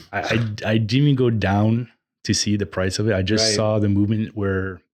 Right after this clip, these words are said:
Speaker 1: male and female would have this ball sort of contraption in their mouth and they're chewing it. And it just looks ridiculous. You know.
Speaker 2: So, like, a wrist gripper for your mouth type of thing? Is that what you're saying?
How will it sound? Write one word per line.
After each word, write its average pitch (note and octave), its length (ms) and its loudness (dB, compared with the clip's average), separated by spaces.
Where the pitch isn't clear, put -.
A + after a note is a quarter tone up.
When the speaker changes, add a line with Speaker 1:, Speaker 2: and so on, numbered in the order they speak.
Speaker 1:
male G2 360 0
and C3 280 0
female G#2 320 2
would F#2 140 -2
have G2+ 260 -6
this G2+ 240 -8
ball G#2+ 600 -2
sort G2+ 520 -4
of F#2 320 -10
contraption F#2+ 440 -6
in F#2+ 40 -2
their F#2+ 100 -2
mouth F#2+ 240 -4
and A2 100 -2
they're G#2 280 -6
chewing D3+ 360 2
it. - 140 -18
And G2 320 -6
it G2+ 260 -6
just A2 320 0
looks G2 240 -4
ridiculous. G#2 560 0
You G#2 120 0
know. F#2 340 -4
Speaker 2:
So, - 180 -4
like, G2+ 260 -4
a G2 100 -4
wrist F#2+ 340 -4
gripper B2 260 -4
for G#2+ 160 -6
your F#2 160 -2
mouth A2 380 -4
type E3 240 -6
of F3 120 -4
thing? G#3+ 300 -4
Is F3 80 -4
that C3+ 140 -2
what C#3+ 100 -2
you're D3+ 100 0
saying? G3 500 -4